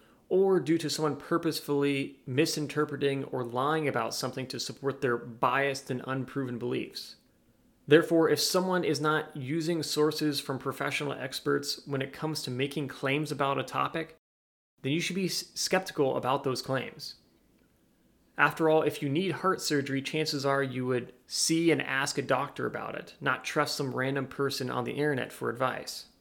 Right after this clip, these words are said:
Now, does this mean conspiracy theories are never true? No.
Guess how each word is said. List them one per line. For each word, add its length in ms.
Now, 280
does 340
this 300
mean 300
conspiracy 640
theories 400
are 80
never 300
true? 440
No. 300